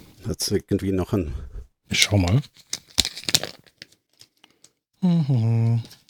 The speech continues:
Speaker 2: Also hier sehe ich, nee, das ist da nicht so wirklich ersichtlich. Wie viele es gibt?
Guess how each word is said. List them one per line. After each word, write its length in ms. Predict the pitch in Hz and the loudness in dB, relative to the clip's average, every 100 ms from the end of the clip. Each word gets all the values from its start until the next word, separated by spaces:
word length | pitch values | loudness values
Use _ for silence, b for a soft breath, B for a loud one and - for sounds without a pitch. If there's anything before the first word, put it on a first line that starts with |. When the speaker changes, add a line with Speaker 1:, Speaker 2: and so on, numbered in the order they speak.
| - | -2
Speaker 2:
Also 160 | 98 98 | 2 4
hier 240 | 92 113 | 4 2
sehe 240 | 110 117 117 | 4 2 2
ich, 260 | 113 - - _ _ _ - - - - 92 | -2 -10 -18 _ _ _ -20 -20 -20 -4 2
nee, 140 | 92 | 2
das 160 | 85 104 | 2 -2
ist 180 | - 95 | -2 2
da 100 | 90 | 4
nicht 140 | 92 | 2
so 120 | 101 | 0
wirklich 260 | 95 - - | -4 -4 -4
ersichtlich. 680 | 101 110 - 123 127 - - _ _ _ - - _ _ _ - - - _ | -2 -4 -4 0 0 0 -10 _ _ _ -20 -20 _ _ _ -4 -4 -6 _
Wie 80 | - | -14
viele 320 | - 113 104 - | -6 -2 -2 0
es 220 | 110 - | -2 0
gibt? 440 | 110 135 - - | 0 0 -4 -16